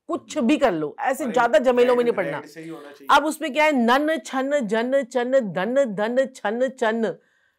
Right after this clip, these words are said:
Speaker 1: जन यन छन जन यन छन नन जन हन, ये कॉम्बिनेशन है।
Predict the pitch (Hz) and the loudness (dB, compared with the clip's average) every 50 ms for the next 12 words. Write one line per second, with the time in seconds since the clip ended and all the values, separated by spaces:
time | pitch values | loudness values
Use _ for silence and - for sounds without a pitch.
0 | _ _ _ _ _ _ 127 208 226 262 285 320 339 330 - - - 269 277 294 | _ _ _ _ _ _ 0 2 4 4 4 2 0 -2 -2 -4 -2 -2 0 2
1 | 302 311 269 190 196 226 247 262 277 285 262 214 214 226 247 277 294 294 254 226 | 0 0 0 2 0 0 2 2 0 0 0 2 2 0 0 2 0 -2 -2 -4
2 | - - 254 254 285 302 302 269 247 247 247 262 285 285 226 165 180 190 208 233 | -4 -4 -2 -2 0 -2 -2 0 0 0 0 0 0 0 -2 -2 -2 -2 0 2
3 | 240 233 196 147 156 165 180 175 156 139 _ _ _ _ _ _ _ _ _ _ | 2 0 0 -2 -8 -6 -6 -8 -8 -10 _ _ _ _ _ _ _ _ _ _
4 | _ _ _ _ _ _ 214 226 - 220 214 208 214 214 214 208 202 - - 262 | _ _ _ _ _ _ -12 -8 -4 -4 -4 -2 -2 -4 -2 -4 -6 -4 -8 -8
5 | 240 202 160 131 _ _ | -8 -8 -14 -18 _ _